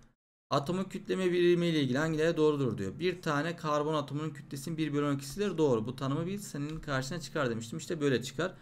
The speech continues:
Bir gram diyor. Hayır, bir tane. Bir mol diyor. Hayır, bir tane.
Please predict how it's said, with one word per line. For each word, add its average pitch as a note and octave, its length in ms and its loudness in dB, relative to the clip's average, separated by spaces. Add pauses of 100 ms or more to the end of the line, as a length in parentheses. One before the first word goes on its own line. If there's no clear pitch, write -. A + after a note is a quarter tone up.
(440)
Bir G3 280 8
gram D3+ 420 10
diyor. D#3 140 6
Hayır, C#3+ 400 2
bir C#3 220 -4
tane. A2+ 520 0 (400)
Bir G3 160 8
mol D#3+ 300 6
diyor. F3+ 120 4
Hayır, E3 320 0 (120)
bir D3 240 0
tane. A2 500 -2